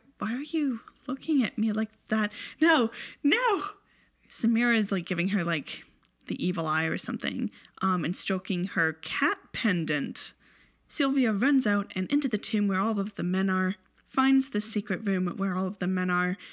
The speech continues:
and goes in and she's like, she tells her story and she's like, "Yeah, it was like a shadow, like that cat statue in the middle of the room."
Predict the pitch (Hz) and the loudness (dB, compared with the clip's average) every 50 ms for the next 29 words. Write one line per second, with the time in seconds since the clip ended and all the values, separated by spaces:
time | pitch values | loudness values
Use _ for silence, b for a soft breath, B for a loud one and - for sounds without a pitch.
0 | B B - 208 208 247 247 254 - 226 208 208 196 196 - - 190 185 - 185 | B B -4 -2 0 0 0 0 2 2 2 2 2 0 0 -2 -2 -2 -2 -2
1 | 190 175 - - - - 208 190 220 208 202 - 202 196 - - - 180 170 170 | -2 -2 -2 -2 -2 -2 -2 0 0 0 0 0 -2 -2 -2 -2 -2 -2 -2 -2
2 | 170 170 175 196 - - - 180 180 - 285 339 311 247 220 220 233 226 - 214 | 0 -2 -2 -2 -4 -4 -6 -6 -4 -2 0 0 2 2 0 0 -2 -2 -2 -2
3 | 208 - - 269 294 233 196 180 170 202 - - - 254 262 - - - 285 330 | -2 -2 0 0 0 0 0 0 -2 -2 -2 -2 -2 -2 -2 -2 -2 0 0 0
4 | - - - - - - 220 202 180 - - - 175 175 180 185 190 208 247 285 | 0 -2 -4 -8 -6 -4 -4 -4 -4 -4 -4 -4 -4 -4 -2 -2 -2 -2 0 0
5 | 285 285 285 285 285 294 277 247 233 233 208 160 151 160 | 0 0 0 0 0 0 2 2 2 2 2 0 -2 -6